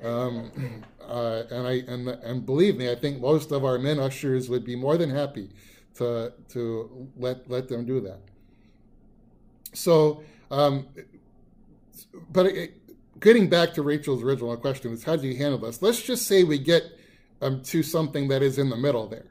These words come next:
What, what may or may not change?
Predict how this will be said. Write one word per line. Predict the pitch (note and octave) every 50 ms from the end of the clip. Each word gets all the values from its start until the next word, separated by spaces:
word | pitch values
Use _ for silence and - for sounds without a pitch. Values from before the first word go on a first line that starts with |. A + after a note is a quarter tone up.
| _ _ _ _ _ _ _ _ _ _ _ _ _ _
What, | - B2 D3+ F#3 F#3+ F#3+ - - -
what | E3 E3+ G3+ G#3+ G#3 G#3
may | D#3 D3 D3 D#3 D#3+ E3+ E3+
or | D#3+ C#3+ C#3 C3+
may | C3+ C3+ C3+
not | C3+ C#3 C#3 D3 C#3+ -
change? | - - A#2+ G#2+ G2+ - - - - - - -